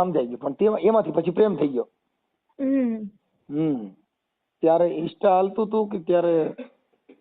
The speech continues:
Speaker 2: નહીં, હું એવું કાંઈ પ્રોફેશનલ કાંઈ આઈ ડી વાપરતી. હું આ ચાર વર્ષ થયા, હમણાંથી ને જ ચાલુ કરી, બે ત્રણ વર્ષ થયા છે.
Speaker 1: હમ. સારું. માધુરીબેન, આપણો જે કંઈ આ તમારી જે લવ સ્ટોરી, તમારી ઉપર જે કંઈ આ પ્રોબ્લેમ છે,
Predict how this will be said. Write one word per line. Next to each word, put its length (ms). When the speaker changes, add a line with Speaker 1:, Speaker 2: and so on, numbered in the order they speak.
Speaker 2:
નહીં, 220
હું 140
એવું 200
કાંઈ 260
પ્રોફેશનલ 500
કાંઈ 180
આઈ 160
ડી 120
વાપરતી. 460
હું 140
આ 40
ચાર 280
વર્ષ 220
થયા, 200
હમણાંથી 360
ને 100
જ 80
ચાલુ 280
કરી, 220
બે 140
ત્રણ 240
વર્ષ 240
થયા 220
છે. 200
Speaker 1:
હમ. 280
સારું. 380
માધુરીબેન, 480
આપણો 360
જે 180
કંઈ 160
આ 360
તમારી 300
જે 160
લવ 200
સ્ટોરી, 400
તમારી 360
ઉપર 180
જે 180
કંઈ 200
આ 60
પ્રોબ્લેમ 540
છે, 320